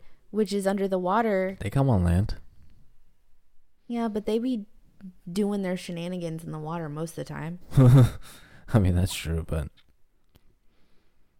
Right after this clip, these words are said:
Speaker 2: okay, le-, theoretically, let's say you're wrestling both on, on land.
Speaker 1: Usually, if an alligator or crocodile, whatever, attacks you, they kinda drag you into the water. So either way, I feel like the wrestling would go down in the water.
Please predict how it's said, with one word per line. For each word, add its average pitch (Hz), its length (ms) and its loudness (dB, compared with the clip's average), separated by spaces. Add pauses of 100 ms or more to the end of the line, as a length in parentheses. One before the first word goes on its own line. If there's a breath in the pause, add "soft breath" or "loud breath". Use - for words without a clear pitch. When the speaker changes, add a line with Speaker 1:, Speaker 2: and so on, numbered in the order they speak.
(360)
Speaker 2:
okay, 104 220 8
le-, 92 260 2
theoretically, 98 600 8
let's 87 180 6
say 98 120 6
you're 87 280 4
wrestling 92 480 2
both 87 380 4
on, 90 340 2 (280)
on 90 180 2
land. 95 160 2
Speaker 1:
Usually, 392 520 4
if 254 120 -2
an 240 100 0
alligator 240 640 2
or 185 60 -6
crocodile, 196 500 0
whatever, 190 420 2
attacks 175 480 -4
you, 247 220 0
they 196 160 -2
kinda 240 280 -2
drag 185 420 0
you 180 120 0
into 180 160 -2
the 160 100 -2
water. 151 240 0
So 170 140 -2
either 226 280 4
way, 202 220 2
I 190 100 -2
feel 208 160 -2
like 214 140 -2
the 190 80 0
wrestling 185 460 0
would 165 140 -2
go 175 140 2
down 165 240 0
in 156 80 -6
the 147 80 -4
water. 127 420 -4